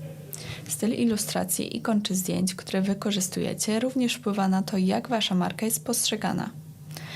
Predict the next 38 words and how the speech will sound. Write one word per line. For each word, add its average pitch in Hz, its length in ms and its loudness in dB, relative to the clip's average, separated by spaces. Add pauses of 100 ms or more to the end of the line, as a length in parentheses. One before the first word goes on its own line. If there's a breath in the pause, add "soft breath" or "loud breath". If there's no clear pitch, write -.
(240 loud breath)
Dobierzcie 254 400 4
ton 269 240 0
i 240 100 0
styl 233 260 2
komunikacji. 185 800 2 (500 loud breath)
To, 320 80 2
jak 349 140 4
się - 120 0
komunikujecie 214 720 2
z - 80 0
klientami, 185 640 2
formalnie 202 640 2
czy 233 140 2
swobodnie, 185 640 0 (380 loud breath)
to 214 120 2
również 220 360 2
część 185 260 6
Waszej 202 280 0
tożsamości. - 840 0 (1120)
Jeśli 240 300 0
ten 302 180 2
materiał 220 420 2
Ci - 120 -2
się 220 120 -2
podoba, 165 460 0
kliknij 226 480 0
like 180 380 0
i 220 60 0
zasubskrybuj 247 720 -2
nasz 233 200 0
kanał, 170 480 0
aby 202 220 0
być 285 260 -2
na 269 80 0
bieżąco 208 460 0
z - 80 -4
nowymi 180 360 -2
odcinkami. 202 680 -4